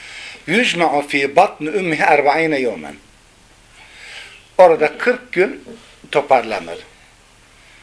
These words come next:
So, ev erba'ine leyleten.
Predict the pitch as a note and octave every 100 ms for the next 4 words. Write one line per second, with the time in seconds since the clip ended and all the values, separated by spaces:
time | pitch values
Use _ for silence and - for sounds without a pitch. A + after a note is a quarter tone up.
0 | - - - - - - - _ _ _
1 | - - B3+ - G3 B3+ - F3+ D#3 D#3+
2 | E3+ F3 D#3 C#3+ C3+ A2 G2+ G2 F2